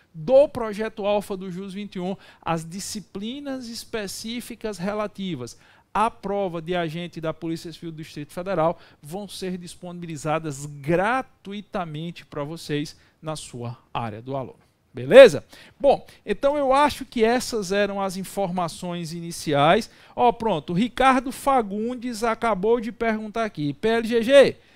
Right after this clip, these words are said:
perguntou no YouTube, "quem já adquiriu o curso do Projeto Alfa vai ter acrescido os conteúdos de contabilidade, estatística, inglês?" Sim. Se você adquire o curso anual do JUS vinte e um, se você adquire o curso pra delegado do JUS vinte e um dois mil e vinte,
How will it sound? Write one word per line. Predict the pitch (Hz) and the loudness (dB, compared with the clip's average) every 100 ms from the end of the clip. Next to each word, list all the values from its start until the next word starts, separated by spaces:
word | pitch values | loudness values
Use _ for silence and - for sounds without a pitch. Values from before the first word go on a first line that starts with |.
| _ | _
perguntou | - 165 190 214 | -2 -2 0 -4
no | 214 | -4
YouTube, | 240 190 202 147 - _ _ - | -8 -6 -4 -4 -8 _ _ -4
"quem | 254 262 | -2 0
já | 254 285 | 0 2
adquiriu | 285 262 254 254 254 | 0 -4 -4 -4 -6
o | |
curso | - 240 - | -8 -12 -12
do | 233 | -12
Projeto | 233 220 208 214 - 202 | -8 -6 -4 -6 -4 2
Alfa | 175 143 147 | 4 2 0
vai | 139 196 | -2 -2
ter | 196 190 | 0 -2
acrescido | 240 240 220 - 226 208 | -2 -2 -4 -4 -8 -10
os | 214 | -14
conteúdos | - 214 208 196 196 180 147 139 | -12 -12 -4 0 0 0 -4 -10
de | 135 | -14
contabilidade, | - 175 185 180 180 180 139 151 185 180 156 | -12 -12 -6 -4 -4 -4 0 4 6 6 2
estatística, | 160 - 165 - 165 185 202 - 160 175 | -6 -2 -4 -4 -10 -6 -6 -6 -12 -12
inglês?" | 165 143 160 220 | -8 0 0 0
Sim. | - - 170 190 160 - _ _ _ | -4 -10 -6 -6 -6 -8 _ _ _
Se | - 247 | -6 -4
você | 233 262 - 311 | -2 -4 -2 0
adquire | 320 269 269 - 196 180 170 | 0 -2 -14 -10 -6 -4 -4
o | 190 | -10
curso | - 240 226 240 240 | -10 -10 -10 -8 -6
anual | 262 214 196 202 | -4 4 4 4
do | 160 | 0
JUS | 151 156 | -8 -10
vinte | 156 139 | -10 -10
e | 147 | -6
um, | 160 117 _ | -6 -8 _
se | _ 190 | _ -4
você | 220 - | -4 0
adquire | 285 294 262 - 208 | 0 0 -4 -6 -8
o | 202 | -8
curso | - 214 - | -10 -12 -8
pra | - 208 | -4 -2
delegado | 220 233 214 185 220 233 220 | 2 2 2 4 4 2 -2
do | 202 | -10
JUS | 185 196 | -10 -10
vinte | 175 185 | -10 -12
e | - | -12
um | 170 | -10
dois | 156 139 | -10 -10
mil | 147 | -10
e | 131 | -10
vinte, | 151 185 123 | -6 -6 -8